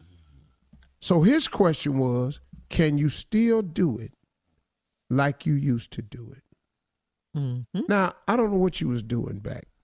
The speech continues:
Speaker 1: before the
Speaker 2: Before,
Speaker 1: paralyzation.
Speaker 2: prior to two thousand four. Yeah.
Speaker 1: Yeah, I don't know what you was doing back then. But obviously, it wasn't what I was thinking. See, I was thinking to get to Ty-, Tyler
Speaker 2: What?
Speaker 1: M G P,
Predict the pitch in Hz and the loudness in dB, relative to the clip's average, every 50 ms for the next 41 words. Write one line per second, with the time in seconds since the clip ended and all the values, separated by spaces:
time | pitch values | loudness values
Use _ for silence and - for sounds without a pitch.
0 | _ _ _ _ _ _ _ _ _ - - - - 131 120 113 101 104 - - | _ _ _ _ _ _ _ _ _ -20 -10 -4 -2 -2 -2 -2 -4 -8 -12 -14
1 | _ _ _ _ _ _ _ - 143 165 - 151 139 127 120 113 120 110 92 90 | _ _ _ _ _ _ _ -8 -4 0 2 4 4 4 4 2 0 -2 -2 0
2 | 113 - 220 220 208 196 185 - 180 - - 190 156 175 156 143 135 - 135 123 | 2 4 4 2 2 0 -2 -4 -6 -4 -4 -4 -2 -2 -2 -2 -4 -6 -10 -10
3 | - 120 107 - - - _ - 127 120 165 151 143 156 151 147 135 127 135 151 | -10 -10 -10 -10 -12 -14 _ -8 -2 2 4 4 6 4 4 2 2 2 2 2
4 | 143 - - - 135 117 110 101 - - 120 107 104 107 101 107 117 117 113 101 | 2 2 -2 -4 -2 -4 -4 -8 -8 -8 -8 -8 -8 -8 -10 -10 -10 -10 -10 -12
5 | - _ - 123 117 110 71 - _ _ _ _ _ _ _ _ _ _ _ _ | -14 _ -14 -14 -12 -12 -14 -16 _ _ _ _ _ _ _ _ _ _ _ _
6 | _ _ _ _ _ _ - 110 120 120 123 135 151 160 165 139 143 127 - - | _ _ _ _ _ _ -6 -2 0 0 2 4 4 4 2 2 0 -2 -4 -4
7 | - 127 104 95 98 95 - - _ _ _ _ _ _ _ _ _ _ _ _ | -6 -8 -6 -8 -8 -10 -14 -20 _ _ _ _ _ _ _ _ _ _ _ _
8 | _ _ - 139 143 139 117 104 101 127 131 110 113 120 104 92 104 120 113 110 | _ _ 0 0 2 2 0 0 0 0 -2 -2 -4 -6 -4 -4 -4 -4 -4 -4
9 | 110 113 117 104 98 - - - - - 95 - - _ - 147 _ _ _ _ | -4 -4 -4 -6 -8 -10 -14 -16 -18 -18 -20 -20 -20 _ -20 -20 _ _ _ _
10 | _ _ _ _ _ _ _ _ _ _ _ _ _ _ _ _ - - - - | _ _ _ _ _ _ _ _ _ _ _ _ _ _ _ _ -10 -4 0 2
11 | 185 175 175 196 202 180 151 127 - - 143 135 123 101 127 - - 120 - 113 | 4 4 4 4 2 2 0 -2 -2 -2 -2 -2 -2 -4 -6 -6 -6 -6 -4 0
12 | 123 165 175 - - 160 107 - - - 165 156 143 139 113 104 - - 147 147 | 2 2 2 4 2 -2 -2 0 0 2 4 4 2 0 -2 -4 0 2 2 2
13 | 139 127 123 120 113 110 - 131 131 - - 120 131 135 117 - - - 139 135 | 2 2 0 -2 -2 0 2 2 2 2 2 2 0 0 -2 -2 0 0 2 2
14 | 113 104 95 - | 2 0 -2 -6